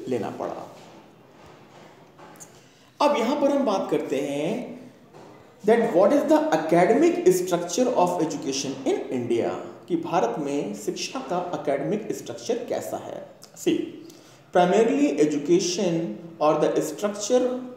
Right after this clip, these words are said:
I mean, academic structure of education is divided into three parts. Elementary education,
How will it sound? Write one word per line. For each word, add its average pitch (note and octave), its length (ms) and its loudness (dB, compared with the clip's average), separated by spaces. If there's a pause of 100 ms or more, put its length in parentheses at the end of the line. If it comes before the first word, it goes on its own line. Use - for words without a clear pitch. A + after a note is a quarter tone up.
(140)
I C#3 80 0
mean, D3+ 300 0
academic G3+ 640 0
structure - 560 -6
of D#3+ 240 0
education C#3 1040 -4
is C#4+ 200 2 (120)
divided B2+ 440 -4
into B2+ 200 -6 (100)
three G#2+ 200 -2
parts. - 580 -6 (520)
Elementary C#3+ 600 6
education, - 840 -2